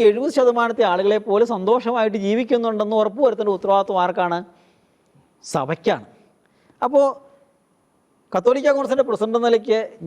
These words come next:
ഞാൻ സഭയുടെ സിനഡിനോട് ആവശ്യപ്പെടുവാണെങ്കിൽ ഒന്നേ ആവശ്യപ്പെടുകയുള്ളൂ.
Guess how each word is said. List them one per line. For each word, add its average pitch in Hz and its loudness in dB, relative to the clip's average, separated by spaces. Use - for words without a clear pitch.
ഞാൻ 220 0
സഭയുടെ 214 2
സിനഡിനോട് 185 2
ആവശ്യപ്പെടുവാണെങ്കിൽ 165 0
ഒന്നേ 156 -2
ആവശ്യപ്പെടുകയുള്ളൂ. 113 -12